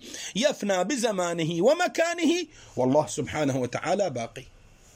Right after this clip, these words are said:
لا يطرأ عليه العدم. إحنا قد يطرأ علينا العدم، لكن الله لا يطرأ عليه العدم. هذا كل هذا المعنى،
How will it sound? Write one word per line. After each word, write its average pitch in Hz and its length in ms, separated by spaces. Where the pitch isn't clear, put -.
لا 151 200
يطرأ 170 420
عليه 143 360
العدم. 127 500
إحنا 202 240
قد 208 220
يطرأ 208 380
علينا 170 360
العدم، 135 460
لكن 139 400
الله 131 260
لا 190 200
يطرأ 139 300
عليه 135 360
العدم. 110 360
هذا 370 400
كل 330 280
هذا 196 340
المعنى، 151 640